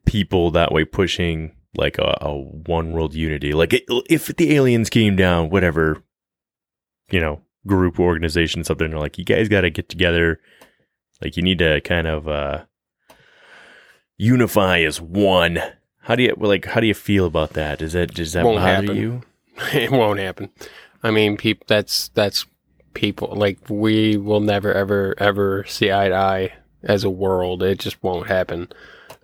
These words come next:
Speaker 2: Um, so, you know, they can try, and that's, that's kinda what the United Nations is, right? But we still have bickerments. We still have countries that don't participate. We still have, you know,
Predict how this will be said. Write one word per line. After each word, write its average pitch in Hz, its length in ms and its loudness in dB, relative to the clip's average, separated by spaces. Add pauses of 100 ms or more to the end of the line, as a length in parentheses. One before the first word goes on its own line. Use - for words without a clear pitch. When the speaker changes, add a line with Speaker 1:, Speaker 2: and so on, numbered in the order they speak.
(100)
Speaker 2:
Um, 87 500 -4 (300)
so, 92 640 0 (540)
you 104 180 2
know, 98 80 2
they 110 240 0
can 107 180 -2
try, 95 360 0
and 98 120 0
that's, - 460 -4
that's 98 200 0
kinda 95 240 0
what 95 180 0
the 98 60 -2
United 95 360 -2
Nations 98 560 0
is, 92 200 -2
right? 95 260 0
But 92 100 0
we 98 240 0
still - 440 -2
have 95 680 -4 (580)
bickerments. 98 880 -2
We 104 100 0
still 98 240 0
have 95 600 -4
countries 98 560 -4
that 98 200 -2
don't 95 400 0
participate. 98 840 -2
We 95 100 -2
still 95 200 -2
have, 98 420 0 (840)
you 101 80 0
know, 92 240 -4